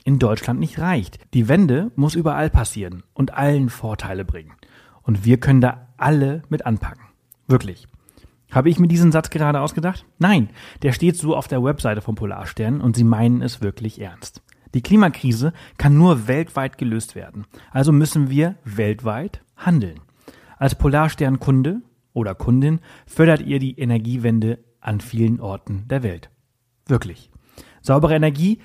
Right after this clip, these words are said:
ist der Schlüssel für ein besseres Leben. Und beim Ausbau von erneuerbaren Energien müssen wir ganz dringend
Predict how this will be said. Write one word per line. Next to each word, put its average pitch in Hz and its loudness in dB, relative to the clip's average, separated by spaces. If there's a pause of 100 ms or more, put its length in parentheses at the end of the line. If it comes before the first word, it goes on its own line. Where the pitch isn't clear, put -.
(120)
ist 156 0
der 165 6
Schlüssel 180 -2
für 135 -6
ein 123 -2
besseres 117 -4
Leben. 104 -4 (180)
Und 117 0
beim 110 2
Ausbau 107 -2
von 107 -10
erneuerbaren 135 -2
Energien 131 0 (240)
müssen 139 0
wir 120 0
ganz 175 -4
dringend 110 -4